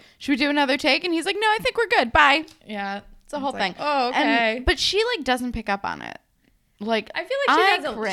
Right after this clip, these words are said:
Speaker 1: cringe.
Speaker 2: like, yeah, I think she, like, feels, like, sad about it, but doesn't immediately pick up on
Speaker 1: Well,
Speaker 2: the
Speaker 1: they still,
Speaker 2: blow-off.
Speaker 1: like, well, yeah, 'cause, um, well, she comes in, well, we'll talk about it then, but she does, she still, like, smiley,
Speaker 2: Yeah,
Speaker 1: though.
Speaker 2: yeah,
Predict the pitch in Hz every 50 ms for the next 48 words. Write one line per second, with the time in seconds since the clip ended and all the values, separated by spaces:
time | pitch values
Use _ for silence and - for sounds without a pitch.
0 | 180 339 339 330 269 294 277 254 247 - - _ _ _ _ _ _ _ _ -
1 | 226 220 190 175 135 233 269 269 - 415 440 440 - - - 381 392 403 339 311
2 | 269 233 196 - - _ _ _ _ _ _ _ _ _ _ _ - 302 277 240
3 | 226 - 196 175 175 - - - - 208 196 220 269 330 330 403 381 381 381 392
4 | 392 370 285 269 247 233 220 208 214 254 247 233 226 226 214 214 202 190 190 185
5 | 185 180 180 - - 147 147 131 - - - 196 - - 156 170 - 381 - 185
6 | 180 - 370 403 403 359 440 427 381 - 453 453 453 440 440 415 339 302 - -
7 | - _ _ _ _ _ _ - 294 311 240 - 392 294 220 185 185 196 - 277
8 | 269 - - - 285 262 226 247 285 294 269 - 302 - 311 339 320 320 330 311
9 | 285 262 - - 226 254 269 247 247 240 247 - 254 202 202 190 180 175 165 156
10 | - 160 156 147 160 175 196 - - 294 233 302 311 349 311 - - 247 - 294
11 | 285 - - 466 480 392 180 - - - - 196 180 175 175 - 202 180 147 -
12 | - 55 52 50 220 208 170 -